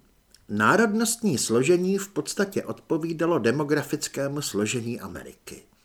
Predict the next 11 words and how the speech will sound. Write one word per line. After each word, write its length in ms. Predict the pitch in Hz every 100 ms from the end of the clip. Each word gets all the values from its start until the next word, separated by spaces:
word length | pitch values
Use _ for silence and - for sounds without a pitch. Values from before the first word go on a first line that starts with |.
| _ _ _ -
Většinu 400 | 120 131 147 143
tvořili 440 | 139 139 135 123
běloši, 640 | 95 107 117 131 - 156 156 - - - - -
ale 180 | 107 107
bylo 280 | 120 156
zde 160 | 156 143
i 160 | 160 165
pár 320 | - 113 87
Hispánců, 880 | 117 135 - 143 156 156 - 170 -
Aziatů, 600 | 117 113 147 147 - 156
Černochů 840 | 160 127 117 139 135 - 156 160